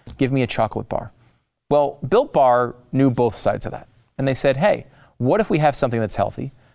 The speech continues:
that has protein in it, but tastes like a chocolate bar? Like a, or a coconut chocolate bar, like a, a mint brownie bar, a double chocolate bar,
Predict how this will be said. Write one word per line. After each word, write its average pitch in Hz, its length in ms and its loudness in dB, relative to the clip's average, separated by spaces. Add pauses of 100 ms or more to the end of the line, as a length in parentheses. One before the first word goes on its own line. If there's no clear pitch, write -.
(100)
that 107 80 -4
has 139 240 0
protein 135 360 -2
in 98 120 -4
it, 107 100 -8 (260)
but - 160 -4
tastes 175 280 0
like 151 140 0
a 156 40 0
chocolate 165 380 -2
bar? - 200 -12 (360)
Like 135 240 2
a, 131 240 -2
or 143 260 2
a 131 60 0
coconut - 480 -2
chocolate - 320 -6
bar, 117 100 0
like 113 160 -6
a, - 260 -6 (120)
a 147 100 -6
mint 160 380 2
brownie 165 400 0
bar, 101 260 -2
a 110 60 -4
double 170 320 0
chocolate - 440 -4
bar, - 300 -2